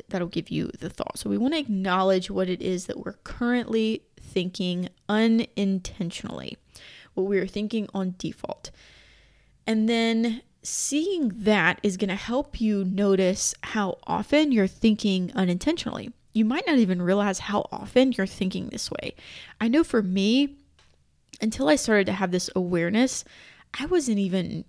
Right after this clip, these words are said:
conscious of how, how often I live in an unintentional thought than an intentional thought. So, for example,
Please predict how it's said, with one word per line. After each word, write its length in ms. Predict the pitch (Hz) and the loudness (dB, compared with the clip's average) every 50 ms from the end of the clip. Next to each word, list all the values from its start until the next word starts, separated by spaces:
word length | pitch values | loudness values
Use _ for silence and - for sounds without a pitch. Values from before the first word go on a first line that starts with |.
| _ _ - | _ _ -16
conscious 680 | - - - - 190 - - 262 277 277 - - - _ - | -14 -8 -6 -6 -6 -2 0 2 2 2 0 -4 -6 _ 0
of 200 | 220 196 185 185 | 2 2 2 0
how, 680 | - - - - - 208 220 208 - - - - - _ _ _ - | -6 -12 -10 -8 -4 -2 0 0 0 0 -2 -4 -10 _ _ _ -14
how 280 | - - - - - - - | -4 -2 0 0 0 -2 2
often 440 | - 175 165 202 - 294 294 277 - | 2 2 2 4 4 4 2 4 4
I 120 | - 208 190 | 4 4 4
live 440 | 196 196 190 196 214 240 247 254 - | 2 0 0 2 4 4 2 2 0
in 100 | 196 190 | -2 -2
an 120 | 170 - - | -2 -2 -2
unintentional 840 | - 180 190 190 196 - 180 202 - - 190 190 160 160 170 - _ _ | -2 -2 -2 -2 -2 -4 -4 -4 -4 -6 -6 -4 -4 -4 -6 -10 _ _
thought 340 | - 175 220 311 349 - - - - - - - - - - - _ _ - | 0 2 4 4 4 2 0 -10 -20 -20 -20 -20 -20 -20 -20 -20 _ _ -2
than 720 | 185 208 208 202 196 196 196 202 196 196 196 190 175 - _ _ _ _ _ _ _ _ _ _ _ - _ _ _ _ _ - | 0 2 2 4 4 4 2 2 2 0 -2 -4 -6 -8 _ _ _ _ _ _ _ _ _ _ _ -20 _ _ _ _ _ 0
an 120 | 202 196 | 0 2
intentional 480 | 190 180 - - 180 - - - - - | 2 0 0 -4 -6 -6 -6 -12 -12 -12
thought. 220 | - - - - _ _ _ - | -12 -12 -12 -12 _ _ _ -12
So, 440 | - - 214 202 190 185 180 175 170 | -4 0 2 4 4 4 4 2 0
for 180 | - - 190 185 | -2 -2 -4 -4
example, 580 | 190 - 202 185 175 185 - 180 185 180 - | -4 -4 -6 -6 -6 -4 -2 -2 -2 -2 -4